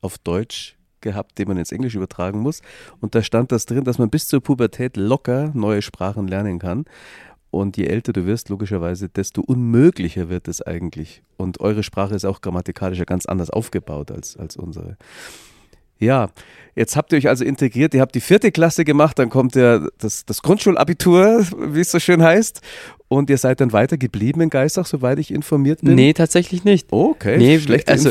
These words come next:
Speaker 1: Info.
Speaker 2: ja, haben sich nicht so gut informiert.
Speaker 1: Ja,
Speaker 2: Auf jeden Fall,
Speaker 1: Katastrophe.
Speaker 2: ja, wie gesagt, weil die Noten so gut waren, haben wir uns entschieden, also die Lehrkraft hat das vorgeschlagen, dass wir auf die Realschule gehen.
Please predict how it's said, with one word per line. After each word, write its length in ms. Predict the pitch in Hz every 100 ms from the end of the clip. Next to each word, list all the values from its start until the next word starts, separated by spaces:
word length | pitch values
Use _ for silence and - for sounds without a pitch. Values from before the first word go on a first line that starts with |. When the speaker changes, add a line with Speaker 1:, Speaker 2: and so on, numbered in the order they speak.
| 165
Speaker 1:
Info. 60 | 104 110
Speaker 2:
ja, 240 | 120 156 240 - - - -
haben 180 | 139 143
sich 280 | 135 127
nicht 160 | 151 180
so 100 | 175
gut 120 | 147
informiert. 600 | 143 127 131 123 117 -
Speaker 1:
Ja, 180 | 113 107
Speaker 2:
Auf 120 | 123
jeden 140 | 135 147
Fall, 120 | 170
Speaker 1:
Katastrophe. 360 | - 156 160 117
Speaker 2:
ja, 280 | - 139 165 156 _ _ -
wie 100 | 131
gesagt, 320 | 143 160 147
weil 100 | 127
die 120 | 113 110
Noten 360 | 139 180 160
so 200 | - 123
gut 200 | 123 170
waren, 220 | 160 143 131
haben 320 | 131 127 120
wir 140 | 120
uns 180 | 113 -
entschieden, 460 | 113 - 175 185 -
also 240 | 117 104
die 180 | - 104
Lehrkraft 440 | 110 151 - 135
hat 180 | 127 -
das 320 | 113 - - - _ -
vorgeschlagen, 640 | - 143 151 - 120 120
dass 140 | 117 -
wir 220 | 110 - -
auf 80 | -
die 100 | 113
Realschule 520 | 113 147 160 120 101
gehen. 300 | 92 95 92